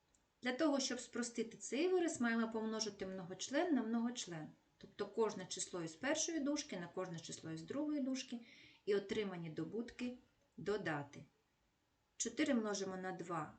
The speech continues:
буде вісім. Чотири множимо на три кореня із шести буде дванадцять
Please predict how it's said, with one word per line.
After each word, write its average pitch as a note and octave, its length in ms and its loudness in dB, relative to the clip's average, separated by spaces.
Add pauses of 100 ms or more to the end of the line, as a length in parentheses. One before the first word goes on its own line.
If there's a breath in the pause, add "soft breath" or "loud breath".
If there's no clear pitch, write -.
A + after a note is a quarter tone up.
буде E3 240 -6
вісім. E3+ 760 -4 (1120)
Чотири C#4 360 2
множимо G#3 380 4
на G3 140 0
три G3+ 220 0
кореня F#3 400 -4
із F3 80 -2
шести - 600 -4 (280)
буде E3+ 400 -2
дванадцять F#3 1120 -4